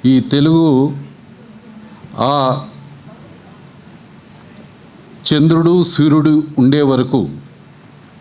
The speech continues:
ఈ తెలుగు విజృంభిస్తుంది. ఎల్ల-, ఎప్-, ఎల్లకాలం చాలా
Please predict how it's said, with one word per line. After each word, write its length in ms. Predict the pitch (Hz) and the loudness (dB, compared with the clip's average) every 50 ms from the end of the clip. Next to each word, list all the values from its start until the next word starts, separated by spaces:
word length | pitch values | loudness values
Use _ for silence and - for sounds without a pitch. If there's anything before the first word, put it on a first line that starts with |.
| - - | -4 -2
ఈ 120 | 123 123 110 | 0 0 0
తెలుగు 600 | - 110 127 123 135 147 139 139 120 95 - - - - - - - - - - | 0 -2 -2 0 0 2 2 2 0 0 -2 -6 -10 -18 -20 -20 -20 -18 -6 -4
విజృంభిస్తుంది. 760 | 123 110 98 113 123 127 120 117 - - - - 120 - - - - - - - - - - - - - - - - - - - - - - - - - - - - - - - - - - - - - - - - 127 - - - - - - - - - 131 | -4 -2 0 0 0 0 0 0 -2 -4 -8 -6 -8 -8 -8 -8 -12 -18 -20 -20 -20 -20 -20 -20 -18 -18 -18 -16 -16 -14 -12 -12 -12 -12 -12 -12 -10 -10 -10 -10 -10 -8 -8 -8 -10 -8 -10 -10 -10 -10 -10 -10 -10 -12 -10 -12 -12 -14 -14 -14 -14 -8 -4 -2
ఎల్ల-, 280 | 143 143 160 - - 151 | 0 0 0 0 -2 -4
ఎప్-, 340 | 139 139 139 - - - 170 | -4 -4 -6 -12 -8 -6 -4
ఎల్లకాలం 920 | 139 147 170 175 185 190 190 185 170 170 175 180 185 165 123 101 107 - - - - - - - - - - - - - - | -2 0 0 0 0 0 0 -2 -2 0 0 0 0 0 0 -2 -4 -8 -12 -16 -20 -20 -20 -20 -20 -20 -18 -10 -8 -4 -2
చాలా 580 | 131 127 135 147 160 156 139 123 117 120 - | -2 0 0 0 0 0 0 -2 -4 -4 -8